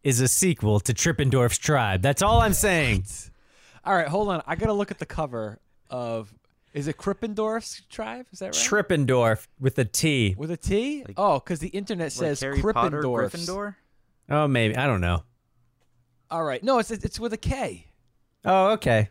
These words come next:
Speaker 1: Well, I've been saying
Speaker 2: All
Speaker 1: you're
Speaker 2: right.
Speaker 1: wrong.
Speaker 2: Yeah, yeah, yeah. I remember seeing this at the video store. Yeah, yeah, yeah. You got Richard
Speaker 1: Yeah.
Speaker 2: Dreyfuss in, like, some weird tribal thing. And
Speaker 1: Right,
Speaker 2: he's,
Speaker 1: he's going like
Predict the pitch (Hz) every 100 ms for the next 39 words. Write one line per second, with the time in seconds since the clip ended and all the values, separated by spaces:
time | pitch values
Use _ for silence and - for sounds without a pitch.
0 | _ 170 170 160 156 147 156 120 - 113
1 | 104 101 311 311 294 233 294 302 302 -
2 | 294 277 269 262 214 220 277 247 202 -
3 | 165 156 226 220 208 170 175 208 180 208
4 | 262 254 180 170 208 - 185 - 185 180
5 | 165 - 190 170 185 160 - 180 185 160
6 | 156 139 160 143 131 127 117 _ _ _
7 | - 156 208 175 165 165 165 156 156